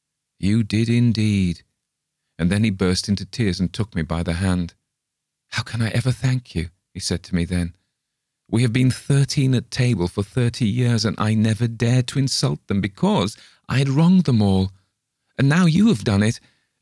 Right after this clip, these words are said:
and I know they will never dine here again." And for a long time he still held my hand, and then he gave it a grip and a kind of a shake, which I took to mean goodbye. And I drew my hand away then and left the house.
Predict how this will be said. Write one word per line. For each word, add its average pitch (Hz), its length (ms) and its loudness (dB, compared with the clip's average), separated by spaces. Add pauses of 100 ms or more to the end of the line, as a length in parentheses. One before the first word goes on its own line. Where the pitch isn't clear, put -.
and 117 140 0
I 131 160 2
know 131 360 4
they 101 140 0
will 123 160 2
never 127 480 4
dine 113 300 2
here 123 260 4
again." 117 400 2 (960)
And 98 100 -2
for 104 100 0
a 104 60 2
long 170 220 2
time 82 420 -4 (260)
he 123 60 -2
still 123 260 -2
held 123 240 0
my 85 200 -2
hand, 85 380 -6 (540)
and 92 140 0
then 104 140 2
he 120 80 2
gave 90 320 -2
it 92 60 -2
a 92 100 0
grip 92 580 -2 (220)
and 90 80 -4
a 95 40 -4
kind 90 220 -4
of 87 80 -4
a 92 200 -6
shake, 90 460 -4
which - 220 -10
I 87 80 -2
took - 280 -10
to - 120 -10
mean 87 320 -8
goodbye. 120 600 -2 (840)
And 127 140 2
I 127 60 2
drew 131 200 2
my 139 180 2
hand 139 260 4
away 92 240 2
then 90 340 -2 (100)
and 123 140 2
left 120 180 -2
the 127 100 0
house. 120 440 2